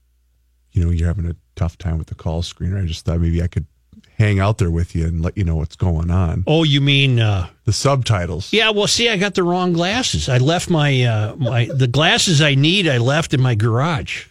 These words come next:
Speaker 1: You're handicapped today.
Speaker 2: I'm a victim. <laughs> So who's that guy?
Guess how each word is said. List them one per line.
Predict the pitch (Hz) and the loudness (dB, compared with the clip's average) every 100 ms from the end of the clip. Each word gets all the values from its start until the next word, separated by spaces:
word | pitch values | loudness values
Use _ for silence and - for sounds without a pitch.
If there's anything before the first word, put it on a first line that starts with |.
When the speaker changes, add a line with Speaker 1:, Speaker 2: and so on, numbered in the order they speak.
| - | -2
Speaker 1:
You're | 180 | 0
handicapped | 190 294 311 147 104 95 - - | 2 2 0 0 -2 -2 -8 -4
today. | 101 85 82 | -4 -2 -2
Speaker 2:
I'm | 95 | 0
a | 113 | 2
victim. | 160 302 - - - - | 2 0 -4 -8 -8 -10
<laughs> | - - - - - _ _ | -10 -14 -16 -16 -16 _ _
So | - 135 | 0 2
who's | 170 170 | 2 4
that | 175 196 | 2 2
guy? | 107 82 | -2 -4